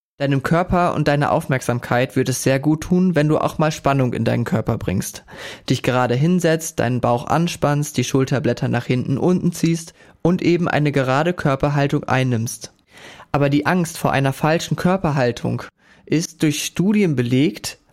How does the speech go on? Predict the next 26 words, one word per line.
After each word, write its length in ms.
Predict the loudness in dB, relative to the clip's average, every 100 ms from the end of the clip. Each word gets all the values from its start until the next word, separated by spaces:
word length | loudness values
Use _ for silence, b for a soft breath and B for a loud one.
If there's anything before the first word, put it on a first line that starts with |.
| -2
weitestgehend 640 | 0 0 -2 2 2 2
unbegründet. 840 | 2 2 2 2 2 0 -2 -6 -18 B _ -20 B B B
Wechsle 380 | -2 0 0 0
einfach 380 | 0 0 -2 -2
alle 240 | 0 2 2
paar 240 | 0 2
Minuten 380 | 2 2 2 2
deine 220 | 2 0
Position. 760 | 0 0 0 -2 0 0 0 -4 b b b b b
Bring 240 | 0 2
Bewegung 500 | 2 2 2 0 -2
in 100 | 0
deinen 220 | 0 0
Alltag 640 | 0 0 0 0 0 -4 -14 B
und 160 | -2 0
finde 260 | 2 2
einen 220 | 2 0 0
Ausgleich 640 | 0 0 -2 -2 0 -2
zu 160 | -2
deiner 260 | 0 2 2
dominanten 640 | 0 0 2 0 0 -2
Haltung 520 | 2 0 0 0 0 0
oder 280 | 0 0
deiner 300 | 2 2 2
dominanten 560 | 2 2 2 0 0 0
Bewegung. 580 | 0 2 2 2 -2